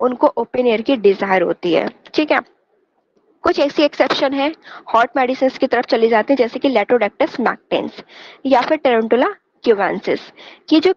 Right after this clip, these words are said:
cubensis होती है, वो septic conditions के लिए indicate किया जाता है। Latrodactylus, जहां patient इतनी ज्यादा बेचैनी होती है कि वो चैन से लेट ही नहीं पा रहा है, बहुत ज्यादा restlessness की conditions देखने को मिलती है।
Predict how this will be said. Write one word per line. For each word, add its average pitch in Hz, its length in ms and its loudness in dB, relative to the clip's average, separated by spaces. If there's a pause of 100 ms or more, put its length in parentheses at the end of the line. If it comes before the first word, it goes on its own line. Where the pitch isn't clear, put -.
cubensis 285 480 0
होती 285 180 2
है, 277 40 -6
वो 302 60 2
septic - 380 -4
conditions 247 540 0
के 240 100 0
लिए 247 100 4
indicate 240 380 0
किया 226 180 0
जाता 220 360 -2
है। 226 60 2
Latrodactylus, 269 800 0 (680)
जहां 302 400 0
patient 240 680 -4 (160)
इतनी 330 360 4
ज्यादा 285 280 0
बेचैनी 254 640 0
होती 277 240 2
है 277 40 -2
कि 294 120 -2
वो 302 100 4
चैन 240 360 0
से 277 140 -2
लेट 214 320 2
ही 247 100 -2
नहीं 208 120 -2
पा 180 180 -2
रहा 233 100 2
है, 254 100 -8
बहुत 254 220 2
ज्यादा 247 200 -2
restlessness 226 640 -2
की 277 80 0
conditions 208 540 -4
देखने 180 240 -6
को 180 140 -4
मिलती 170 360 -6
है। - 100 -6